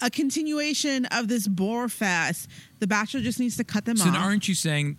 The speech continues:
Speaker 2: that you want them, to, the, the contestants, to be more scandalous then?
Speaker 1: No, not necessarily scandalous.
Speaker 2: Come on. Corinne was,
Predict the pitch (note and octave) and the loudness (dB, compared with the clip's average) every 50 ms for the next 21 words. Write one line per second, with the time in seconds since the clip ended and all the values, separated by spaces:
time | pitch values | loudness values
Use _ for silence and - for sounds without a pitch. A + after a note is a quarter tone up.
0 | - - A#2 C3+ B2+ C3 B2+ C3 - C3+ C#3+ C#3+ C#3 C#3 C3+ C3+ B2+ A2 - C3+ | -8 -4 -2 -2 -2 -2 -4 -6 -2 0 0 2 2 0 0 0 -2 -2 -2 0
1 | C3 B2+ B2 C3 - A#2 B2+ B2 A2 - - - - C3 A2+ - C#3+ C3 - - | 0 0 -2 -4 -4 -4 -4 -4 -4 -4 -6 -4 -2 -2 -2 -2 -2 -4 -2 -6
2 | B2 A2 G#2+ B2+ B2 A2+ G#2 G2 - - - E3+ D#3 D3 C3+ A#2 G2+ F2 E2+ E2 | -6 -4 -2 -2 0 0 0 -2 -4 -2 -2 0 2 2 2 0 0 -4 -6 -8
3 | - - - - - C3+ C#3+ - - - - - C4 F4 A#4 C#5 C5 C4+ A3+ G3+ | -8 -10 -10 -10 -10 -14 -14 -14 -16 -12 -4 -2 -2 -2 0 -2 -2 0 0 0
4 | G#3+ C4 F#4 G4+ F4+ G4+ - - F4 - - D#4+ D#4 D#4 D4 C#4 C4 A3 - - | 0 0 0 -2 -2 -4 -6 -6 -6 -4 -4 -2 -2 -2 0 0 -2 -2 -2 -2
5 | - A3 G3+ G3+ G3 F3 E3+ D3+ F#3 F#3 D3+ A2+ G2 - - - - - _ _ | -2 0 0 0 0 0 2 2 2 2 2 2 -2 -4 -8 -18 -20 -20 _ _
6 | - - - - E3 E3 E3+ F3+ F#3 G3 G3+ F#3+ C#3 C3 C3+ D#3 D#3+ E3 E3+ D#3 | -20 -16 -6 0 0 2 2 4 2 2 0 0 -2 -2 -2 0 0 0 0 -2
7 | - | -4